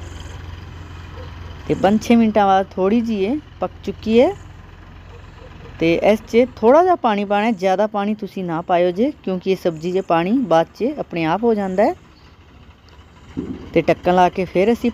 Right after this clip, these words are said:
ਪਕਾ ਲਵਾਂਗੇ। ਤੇ ਦੇਖੋ, ਪਾਣੀ ਆਪਣੇ ਆਪ ਹੀ ਸਬਜ਼ੀ ਦੇ ਉੱਤੇ ਆ ਗਿਆ ਦੋਸਤੋ। ਤੇ, ਤੇ ਸਬਜ਼ੀ ਸਾਡੀ ਪੱਕ ਚੁੱਕੀ ਹੈ। ਤੇ ਇੱਥੇ ਮੈਂ ਥੋੜ੍ਹਾ ਜਿਹਾ ਗੁੜ ਤੇ ਇੱਕ ਚਮਚ ਚੀਨੀ ਪਾਈ ਹੈ, ਥੋੜ੍ਹਾ ਹਰਾ ਧਾਣਾ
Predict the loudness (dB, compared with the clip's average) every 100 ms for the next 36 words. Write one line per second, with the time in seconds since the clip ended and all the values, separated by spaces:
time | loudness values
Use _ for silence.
0 | -4 2 4 4 2 0 0 -4 -12 -10
1 | -2 -2 0 -2 2 0 2 -2 -2 0
2 | 2 2 2 -2 -2 -2 -4 -2 0 0
3 | 0 2 4 4 2 0 -2 -2 -4 -4
4 | -14 -20 -20 -6 -4 0 0 0 0 0
5 | 2 2 2 0 -2 -2 -4 -2 2 4
6 | 4 0 0 0 0 -2 -2 0 2 4
7 | 4 2 0 0 0 0 0 -4 -2 -4
8 | -4 -4 -2 2 2 4 0 -2 -10 -20
9 | -6 4 4 4 2 2 0 -6 -20 -4
10 | -2 0 -2